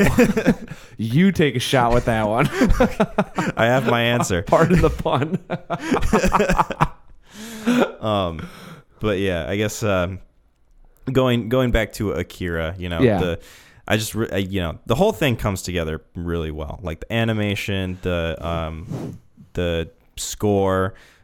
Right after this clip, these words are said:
Speaker 2: the voice acting, you know,
Speaker 1: Yeah.
Speaker 2: despite, despite it, you know, me watching it subbed, I can tell when voice acting is good, even in a foreign language, 'cause there's, like, passion and oomph behind it, you
Speaker 1: Yeah,
Speaker 2: know?
Speaker 1: yeah.
Speaker 2: And I'm assuming that the dubbed version is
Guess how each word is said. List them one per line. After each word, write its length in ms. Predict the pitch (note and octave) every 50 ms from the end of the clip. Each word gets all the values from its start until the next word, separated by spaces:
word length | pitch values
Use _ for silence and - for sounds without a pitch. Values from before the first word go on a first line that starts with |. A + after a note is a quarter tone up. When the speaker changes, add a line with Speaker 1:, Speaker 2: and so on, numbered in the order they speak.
| _ - -
Speaker 2:
the 120 | - F2+ F2
voice 360 | F2+ G2+ G#2 A2 G#2+ - -
acting, 560 | G#2 G2 G2 F#2+ - G2+ F#2+ F#2+ F#2+ F#2+ F#2+ -
you 120 | G#2 G2
know, 140 | F#2 F2 E2 -
Speaker 1:
Yeah. 80 | F3
Speaker 2:
despite, 420 | C#3+ G#2 G2 F2+ D3+ D3+ D3 B2 C3+
despite 340 | C#3+ - - E3 D#3+ D3
it, 140 | C#3+ B2 F2+
you 100 | G2 G#2+
know, 180 | G2 F2+ E2+ E2
me 200 | F2+ G2+ A2 G#2+
watching 360 | G#2 G2 F#2 F#2 - - F#2
it 60 | E2+
subbed, 340 | D2+ - - G2 F2 E2+ E2
I 100 | F2 F2
can 180 | - - F2+ E2+
tell 300 | - - A2 G#2 G2 F#2
when 320 | F#2 F2+ F2 E2+ E2+ E2 - - - - - - _ _ - -
voice 440 | A2+ G#2 - - G#2 G2+ G2 -
acting 300 | - F2+ F2+ - - F2+
is 160 | F2 E2+ F2 -
good, 240 | - F#2+ F2+ F2
even 300 | F2 E2 F2+ F2 F2 F2
in 100 | E2+ E2+
a 60 | E2+ E2
foreign 360 | - - F2 E2+ E2 E2+ E2+
language, 360 | E2+ E2 E2 E2+ E2+ E2 -
'cause 200 | - F#2+ E2+ E2
there's, 180 | E2 E2 E2 F2
like, 180 | E2+ D2+ - -
passion 460 | - - E2+ E2 D#2 - - E2+ D#2+ D2+
and 240 | D#2 D2 D2+ D2+ - _ _ _ - - - D3+
oomph 320 | B2+ A#2 A2 - - -
behind 400 | - D#2+ E2 F2 D#2 D2 D2 D2+
it, 100 | D2 -
you 120 | - F2 C#3+
Speaker 1:
Yeah, 80 | B2
Speaker 2:
know? 200 | F#2+ E2+ - - - -
Speaker 1:
yeah. 240 | - B2 A2 F#2+ E2 -
Speaker 2:
And 100 | A2 A#2
I'm 120 | B2 C3
assuming 400 | C3 A#2+ - - D3 C#3+ C#3 C3
that 140 | B2+ A#2+ -
the 60 | G#2+
dubbed 300 | F#2+ F#2 G#2 F#2+ F#2 F2+
version 420 | F#2 F2+ F2+ F2 E2+ E2+ F#2+ F2+ E2+
is 380 | E2 D#2 D#2+ - - - -